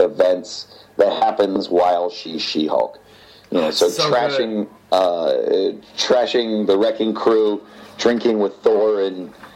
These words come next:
Speaker 1: uh, Tony Stark. Well, that must be an old photo.
Speaker 2: Yeah.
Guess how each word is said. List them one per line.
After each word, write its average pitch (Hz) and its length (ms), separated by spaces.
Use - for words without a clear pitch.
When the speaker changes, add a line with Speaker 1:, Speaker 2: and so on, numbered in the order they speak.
Speaker 1:
uh, 82 440
Tony 95 300
Stark. 87 400
Well, 80 100
that 90 180
must - 220
be 76 140
an 73 180
old 71 300
photo. - 480
Speaker 2:
Yeah. - 220